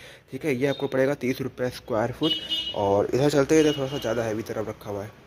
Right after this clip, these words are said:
ये देखो, सबसे पहले आप लोग इसका गेज देखो, ठीक है, वो उन सबसे ज़्यादा मोटा है और ये जो है ये चार फुट का है, लेकिन आपको पड़ेगा पचपन रुपये square foot,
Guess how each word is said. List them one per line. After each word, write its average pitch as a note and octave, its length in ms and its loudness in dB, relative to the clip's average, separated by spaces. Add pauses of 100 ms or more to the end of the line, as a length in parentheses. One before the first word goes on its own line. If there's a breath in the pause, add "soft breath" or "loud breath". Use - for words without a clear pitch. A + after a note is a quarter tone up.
(500)
ये C#3+ 80 6
देखो, A#2+ 180 -2
सबसे B2+ 220 -4
पहले C#3+ 200 -2
आप C#3+ 100 0
लोग C#3+ 320 2
इसका - 240 -6
गेज A#2+ 320 0
देखो, G#2+ 260 -8
ठीक B2 180 -10
है, D#3+ 80 -4
वो C#3+ 180 4
उन C#3 120 4
सबसे C#3 260 -6
ज़्यादा A#2 220 -2
मोटा A#2 280 0
है D#3+ 160 -6 (300 loud breath)
और A#2 160 -2
ये C#3 260 4
जो C3+ 160 2
है D3 180 0
ये F3 60 2
चार B2+ 400 0
फुट B2+ 200 -4
का B2 160 -8
है, D3+ 120 -2
लेकिन C#3 240 0
आपको C3 200 -2
पड़ेगा B2 360 0
पचपन B2+ 500 -4
रुपये A#2+ 280 0
square A2 360 -4
foot, C#3+ 240 -2